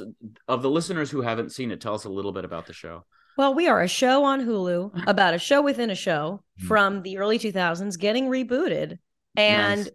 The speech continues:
Speaker 2: do we have a second season in real life? I don't know.
Speaker 1: <laughs>
Speaker 2: We're gonna find out soon. They have to tell us.
Speaker 1: <laughs>
Speaker 3: Yeah.
Speaker 2: So watch it.
Speaker 3: I hope you do,
Speaker 2: Uh,
Speaker 3: 'cause it's so good.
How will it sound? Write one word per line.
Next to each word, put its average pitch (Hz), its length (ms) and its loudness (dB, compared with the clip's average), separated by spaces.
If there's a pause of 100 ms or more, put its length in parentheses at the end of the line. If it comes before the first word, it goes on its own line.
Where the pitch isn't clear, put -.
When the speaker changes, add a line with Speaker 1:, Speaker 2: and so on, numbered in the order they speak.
(140)
Speaker 2:
do 202 160 4
we 202 140 8
have 214 120 8
a 214 60 6
second 233 380 2
season 277 580 0
in 247 140 -2
real 254 220 4
life? 294 380 2 (200)
I 165 160 -4
don't 190 180 0
know. 214 420 6 (120)
Speaker 1:
<laughs> - 100 -6
Speaker 2:
We're 254 400 4
gonna 202 240 6
find 254 320 6
out 277 220 6
soon. 330 480 4
They 214 140 6
have 220 260 6
to 240 120 -4
tell 285 300 2
us. 180 360 -2
Speaker 1:
<laughs> - 40 0
Speaker 3:
Yeah. 208 560 2
Speaker 2:
So 262 380 8
watch 294 420 6
it. 320 340 6
Speaker 3:
I 156 100 2
hope 143 160 4
you 247 40 10
do, - 60 10
Speaker 2:
Uh, 254 480 8
Speaker 3:
'cause 131 140 -2
it's - 260 -6
so 147 240 2
good. 110 420 -2